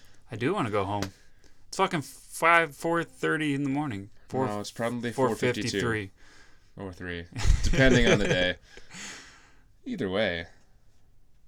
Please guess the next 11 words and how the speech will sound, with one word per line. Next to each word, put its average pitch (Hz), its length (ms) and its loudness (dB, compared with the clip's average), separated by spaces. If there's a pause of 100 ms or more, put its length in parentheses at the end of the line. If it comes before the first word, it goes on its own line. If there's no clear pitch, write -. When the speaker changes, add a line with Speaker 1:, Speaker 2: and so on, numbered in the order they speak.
(600)
Speaker 1:
Nobody 214 320 4
should 175 200 0
be 120 120 -4
cheery 110 460 0
at 101 140 0
that 113 240 2
time. 110 240 -2
And, 101 260 -10 (100)
like, 117 300 0 (240)
nobody 160 480 -4
should - 260 -4